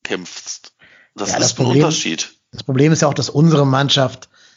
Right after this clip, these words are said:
Speaker 2: eigentlich die falsche ist, um mit so einem jungen Trainer, ähm, viel Erfolg zu haben.
Speaker 1: Ja.
Speaker 2: Eigentlich brauchen wir doch so einen, so einen Trainer, der so ein bisschen über den Dingen steht, dem auch alles so ein bisschen scheißegal ist, aber auf so eine positive Art. Nicht so eine Armin Fee, höher, noch ein Rotwein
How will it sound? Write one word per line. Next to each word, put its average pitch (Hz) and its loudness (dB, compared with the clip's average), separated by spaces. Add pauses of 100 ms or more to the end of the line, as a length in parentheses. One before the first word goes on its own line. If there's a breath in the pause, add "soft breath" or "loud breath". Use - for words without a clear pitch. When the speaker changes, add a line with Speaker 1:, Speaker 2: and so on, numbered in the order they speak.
(220 soft breath)
Speaker 2:
eigentlich 151 0
die 135 -6
falsche 147 0
ist, 123 -2
um 139 0
mit 127 -2
so 135 -2
einem 131 0
jungen 131 0
Trainer, 107 -4
ähm, 98 -8
viel 120 -2
Erfolg 110 -4
zu 113 -2
haben. 117 0 (380 loud breath)
Speaker 1:
Ja. 170 -2
Speaker 2:
Eigentlich 165 0
brauchen 151 2
wir 160 6
doch 170 4
so 147 2
einen, 139 -4 (680 soft breath)
so - -2
einen 156 2
Trainer, 175 2
der 160 4
so 151 2
ein 143 0
bisschen 151 -2
über 151 2
den 131 -4
Dingen 107 -6
steht, 110 -10
dem 127 -6
auch 131 -6
alles 151 0
so 147 2
ein 135 0
bisschen 143 0
scheißegal 127 -2
ist, 143 -2 (380 loud breath)
aber 135 0
auf 156 0
so 160 2
eine 156 2
positive 131 0
Art. 110 -8
Nicht 127 -4
so 139 -2
eine 143 -2
Armin 139 2
Fee, 143 2
höher, 131 2
noch 127 -2
ein 123 -2
Rotwein 139 0